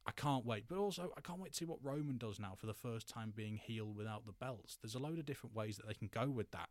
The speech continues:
which could potentially be really, really exciting. But yeah, to give my opinion, <sighs> yeah, th-, that is what it is. It's a little bit fifty fifty, but I like the match. I think they'll do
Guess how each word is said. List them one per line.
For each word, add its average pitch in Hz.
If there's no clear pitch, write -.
which 107
could -
potentially 117
be 110
really, 107
really 98
exciting. -
But 196
yeah, -
to -
give 175
my 135
opinion, 117
<sighs> -
yeah, 120
th-, 151
that 151
is 131
what 131
it 135
is. 131
It's 107
a 151
little 151
bit 117
fifty 113
fifty, 139
but 117
I 104
like 110
the 110
match. 113
I 117
think 113
they'll 107
do 104